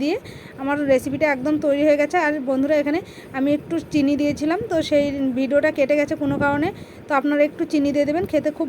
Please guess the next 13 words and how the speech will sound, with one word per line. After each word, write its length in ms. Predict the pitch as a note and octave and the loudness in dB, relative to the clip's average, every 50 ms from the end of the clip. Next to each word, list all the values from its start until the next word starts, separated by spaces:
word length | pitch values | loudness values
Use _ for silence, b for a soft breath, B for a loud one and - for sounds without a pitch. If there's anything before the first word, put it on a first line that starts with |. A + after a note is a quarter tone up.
| C#4 | 0
ভালো 140 | C4 C4+ C4+ C#4 C#4 | 0 2 2 2 2
লাগে। 180 | C#4 C#4 F#4 B4 B B B B B B B - - D4 C4+ | 2 0 -2 -4 B B B B B B B -8 -2 0 2
আর 80 | C#4 D4 C#4+ | 4 4 4
এই 60 | C#4+ C4 | 4 2
যে 80 | E4 G#4 A4+ - - D4+ C#4+ C4 B3 | 0 -2 -2 -4 -6 -6 -6 -2 -2
দেখুন 200 | C4+ C#4 C#4 F#4+ A#4+ B4+ - - - C4+ | -2 -2 -2 -4 -6 -8 -10 -12 -8 -2
হয়ে 160 | A#3+ C#4 C#4 C#4+ | 2 2 4 4
গেছে, 160 | D4 C#4+ - F4 D#4+ | 2 2 0 0 0
আমি 100 | D#4 D#4+ D4 | 0 2 2
নামিয়ে 260 | C#4 C4+ C#4 D4 D4+ D4 | 2 2 2 2 2 2
নিলাম। 240 | D4 D4 D4+ D#4 G4 - B B B B B B B B - C#4 C4 - - | 2 2 2 0 0 -4 B B B B B B B B -10 -10 -6 -2 2
তো 60 | D4 C#4+ C#4+ C#4+ | 4 4 6 6
রেসিপিটা 360 | C#4+ C#4+ D#4 D4+ D#4 C#4+ D#4 | 4 4 2 0 0 2 2